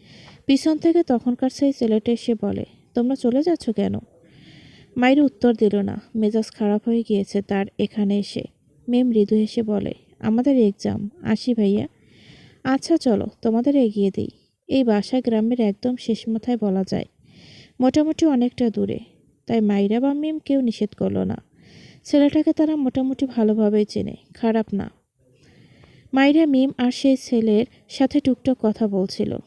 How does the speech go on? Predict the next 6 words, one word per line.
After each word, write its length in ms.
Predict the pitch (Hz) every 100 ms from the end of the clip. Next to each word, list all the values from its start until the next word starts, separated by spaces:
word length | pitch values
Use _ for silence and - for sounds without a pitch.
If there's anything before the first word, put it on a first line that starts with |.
| _ _ _
আর 140 | 269 285
সামনে 380 | 277 254 247
হাঁটছিল। 540 | 254 208 - - 202 - _ _ - - - 247
বেখেয়ালে 720 | 254 - 277 269 269 208 240
সামনে 380 | - 240 226 247
চোখ 260 | - 240